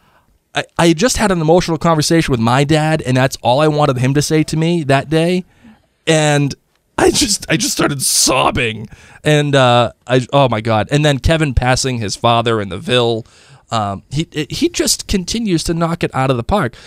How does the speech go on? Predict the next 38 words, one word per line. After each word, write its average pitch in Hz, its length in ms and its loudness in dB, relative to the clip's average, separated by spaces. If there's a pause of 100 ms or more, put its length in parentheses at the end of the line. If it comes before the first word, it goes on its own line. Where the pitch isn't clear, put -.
(200)
But 175 160 0
there 185 120 0
was 175 120 0
this, 175 360 0
th-, 151 220 0
th-, 143 180 0
there's 139 400 0
one 156 640 2
real 165 240 2
subtle 147 400 0
movement 120 580 0 (300)
that - 200 -4
Kevin 147 340 0
makes 101 320 0
as 113 160 -2
Zoe 127 260 2
comes 113 320 -6
near 113 220 0
him 110 200 -4
at 90 140 -6
the 92 140 -10
end 110 200 -4
of 110 60 -2
the 90 160 -6
episode, 117 560 -4 (320)
and 120 160 -4
she's 127 220 -4
t-, 120 160 -2 (160)
talking 117 360 -4
to 117 60 -4
him 110 320 -2
about 87 320 -6
how 90 320 -6 (200)
this 120 180 -4
isn't 110 260 -4
the 90 180 -8
end. 92 220 -6
This, - 220 -10